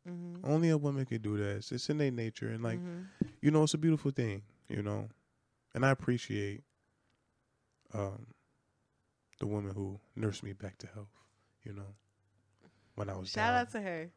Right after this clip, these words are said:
Speaker 2: When I was down and I was sick, I was like, <laughs> I was like, <laughs>
Speaker 1: He said, "I ain't trying to die young, so I ride with one."
Speaker 2: I was like,
Speaker 1: <laughs> Oh my gosh,
Speaker 2: I was like,
Speaker 1: Jordan. Yeah.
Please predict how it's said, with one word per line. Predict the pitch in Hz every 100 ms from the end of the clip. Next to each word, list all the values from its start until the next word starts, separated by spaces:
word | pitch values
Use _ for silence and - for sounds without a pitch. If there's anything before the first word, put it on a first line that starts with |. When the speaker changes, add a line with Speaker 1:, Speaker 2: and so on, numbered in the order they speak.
| _ _
Speaker 2:
When | 107
I | 107
was | 101
down | 104 101 101
and | 101
I |
was | 101 101
sick, | - 110 -
I | -
was | -
like, | -
<laughs> | -
I | - _ _ _ -
was | -
like, | 123 - - _ - - -
<laughs> | - - - - -
Speaker 1:
He | 311
said, | 269 240 247
"I | 277 302
ain't | 294
trying | 330 302
to | 302
die | 269 311 349 330
young, | 262 262 254 240
so | 254
I | 214 220 220
ride | 254 254
with | 226 214 214
one." | 233 226 226 247
Speaker 2:
I | 135
was | 120
like, | 113 - _ _ -
Speaker 1:
<laughs> | - - - - 571 571 359 - - - - - _ _ - -
Oh | 311 381 349
my | 277
gosh, | 220
Speaker 2:
I | 247 269
was | 247
like, | 240
Speaker 1:
Jordan. | 226 220 208 180 170 190
Yeah. | 226 202 180 165 185